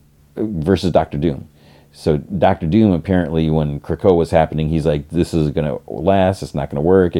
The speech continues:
Xavier doesn't know what he's doing." And he, you know, he shut the borders down to, you know, he didn't want any,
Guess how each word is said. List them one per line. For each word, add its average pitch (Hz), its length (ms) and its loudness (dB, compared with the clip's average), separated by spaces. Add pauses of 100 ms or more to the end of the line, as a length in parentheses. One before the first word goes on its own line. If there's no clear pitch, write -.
Xavier 76 320 -2
doesn't 73 220 -4
know 73 80 -2
what 71 80 -2
he's 71 100 -8
doing." 92 460 2 (560)
And 82 340 0
he, 87 120 -2
you 90 120 -4
know, 82 100 0
he 85 460 0
shut - 320 -2
the 80 60 0
borders 80 400 2
down 76 320 -2
to, 87 120 -4
you 78 140 -4
know, 76 40 -6
he 85 100 2
didn't 82 100 4
want 76 160 0
any, 76 320 -4